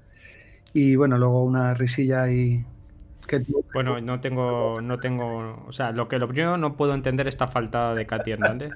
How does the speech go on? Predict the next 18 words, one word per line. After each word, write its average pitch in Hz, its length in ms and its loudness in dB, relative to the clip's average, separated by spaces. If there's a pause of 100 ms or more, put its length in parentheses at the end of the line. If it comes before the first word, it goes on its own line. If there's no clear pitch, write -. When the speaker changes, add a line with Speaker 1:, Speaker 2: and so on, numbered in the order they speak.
(140)
Speaker 2:
una 120 180 -6
persona 117 360 -4
tan 120 120 -2
sumamente 127 540 0
agradable 123 520 4
que 127 100 2
entre 123 300 4
así 120 220 0
faltando 123 720 0
a, 101 340 -6
a 107 160 -4
este 120 180 -6
espacio. - 420 -8 (800)
Y, 127 840 2
y 135 100 -2
bueno, 123 340 0
y 123 260 -2
pues, - 400 -12